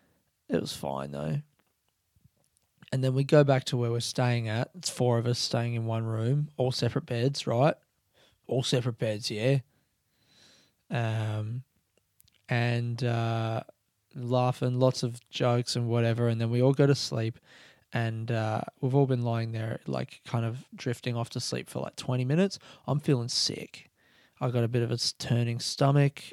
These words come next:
I'm, like, trying to block it out. I'm trying to put my t-shirt over my eyes so I can't see any light.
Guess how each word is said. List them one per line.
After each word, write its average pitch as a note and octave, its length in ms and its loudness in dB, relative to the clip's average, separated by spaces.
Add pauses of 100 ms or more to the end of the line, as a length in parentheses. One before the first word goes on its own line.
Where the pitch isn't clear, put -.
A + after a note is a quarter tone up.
I'm, A#2+ 160 -4
like, A#2+ 220 -2
trying B2 200 -2
to A#2 60 -2
block A#2 280 -2
it B2 80 -4
out. A#2+ 260 2
I'm A#2+ 100 -2
trying A#2 240 0
to A#2+ 60 -8
put - 120 -2
my B2+ 120 0
t-shirt B2 520 -2
over A#2+ 140 0
my A#2 160 -2
eyes A#2 260 -2
so C3+ 160 -6
I C3+ 60 -4
can't - 260 -6
see B2+ 160 -4
any B2 160 -2
light. A#2 420 0